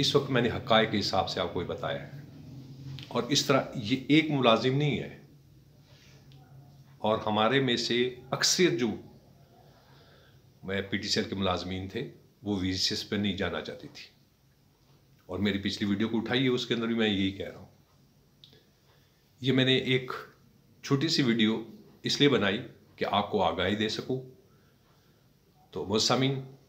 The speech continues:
वीडियो के बारे में अपनी राय का इजहार कीजिएगा और ज़्यादा से ज़्यादा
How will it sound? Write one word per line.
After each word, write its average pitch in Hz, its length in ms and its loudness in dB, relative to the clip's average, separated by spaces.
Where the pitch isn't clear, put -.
वीडियो 107 420 2
के 110 60 0
बारे 101 240 2
में 98 100 2
अपनी 95 220 -2
राय 87 200 0
का 98 100 0
इजहार 98 300 -2
कीजिएगा 117 440 -4
और 107 120 -2
ज़्यादा 104 300 0
से 95 60 -2
ज़्यादा 98 240 0